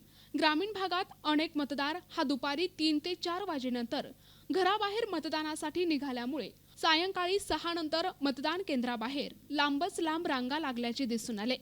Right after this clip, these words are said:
फुलंब्री तालुक्यातील अनेक बूथवर सकाळी सात वाजेपासून रात्री आठ पर्यंत मतदान सुरू होते, यासाठी विशेष पोलीस बंदोबस्त ठेवण्यात आला होता.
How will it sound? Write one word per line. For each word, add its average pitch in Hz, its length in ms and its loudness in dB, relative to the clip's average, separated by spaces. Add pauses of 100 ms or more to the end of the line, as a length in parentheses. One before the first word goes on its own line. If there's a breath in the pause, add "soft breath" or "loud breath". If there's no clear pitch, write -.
(440 loud breath)
फुलंब्री 277 380 6
तालुक्यातील 285 580 0
अनेक 269 300 2
बूथवर 269 400 0
सकाळी 262 440 0
सात 294 320 -2
वाजेपासून 320 600 -2 (120)
रात्री 285 380 0 (100)
आठ 277 200 -2
पर्यंत 269 380 -2
मतदान 262 440 -2
सुरू 285 300 -4
होते, 311 300 -2 (440 loud breath)
यासाठी 330 380 2
विशेष 359 420 -2
पोलीस 294 360 -2
बंदोबस्त 262 520 0 (140)
ठेवण्यात 254 380 0
आला 208 180 -4
होता. 247 240 -4